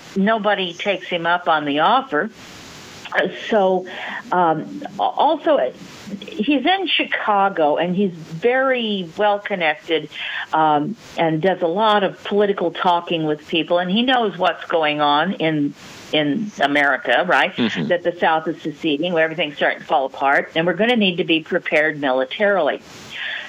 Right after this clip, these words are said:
Speaker 1: So he renames the Chicago Zouave Cadets to be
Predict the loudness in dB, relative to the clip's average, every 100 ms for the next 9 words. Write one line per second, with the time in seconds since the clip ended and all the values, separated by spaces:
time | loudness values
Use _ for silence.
0 | -4 0 0 0 -2 -2 -2 0 0 0
1 | 0 -4 -8 -12 -14 -16 -14 0 0 2
2 | -2 -2 0 2 0 -2 -2 2 2 0
3 | -4 -2 -2 -4 -18 -18 -12 -2 0 0
4 | -2